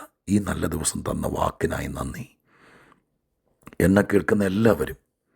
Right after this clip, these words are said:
എന്തെങ്കിലുമൊക്കെ തൊഴിൽ ചെയ്ത് ജീവിക്കുന്നവരാണപ്പ. കൊച്ചു കൊച്ചു സ്ഥാപനം നടത്തുന്നവർ മുതൽ വലിയ മൾട്ടിനാഷണൽ കമ്പനിയുടെ തലപ്പത്തിരിക്കുന്നവർ വരെ ഇത് കേൾക്കുന്നുണ്ട്. അവരിരിക്കുന്ന കസേരയിൽ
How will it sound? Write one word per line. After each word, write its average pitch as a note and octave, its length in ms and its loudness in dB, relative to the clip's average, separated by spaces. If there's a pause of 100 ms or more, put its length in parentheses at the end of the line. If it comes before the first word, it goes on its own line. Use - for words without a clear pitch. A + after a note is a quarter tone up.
(720)
എന്തെങ്കിലുമൊക്കെ B2 840 4
തൊഴിൽ D#2+ 340 -8
ചെയ്ത് D#2 260 -6
ജീവിക്കുന്നവരാണപ്പ. - 800 -10 (140)
കൊച്ചു - 220 -2
കൊച്ചു - 240 -2
സ്ഥാപനം D#2 520 -2
നടത്തുന്നവർ - 500 -6
മുതൽ C2+ 240 -6 (720)
വലിയ D#2+ 220 -2
മൾട്ടിനാഷണൽ E2 840 0 (120)
കമ്പനിയുടെ F2+ 560 0
തലപ്പത്തിരിക്കുന്നവർ - 960 0
വരെ C2+ 160 -4
ഇത് C#2+ 140 -6
കേൾക്കുന്നുണ്ട്. - 560 -10 (920)
അവരിരിക്കുന്ന F2 680 0
കസേരയിൽ - 640 -6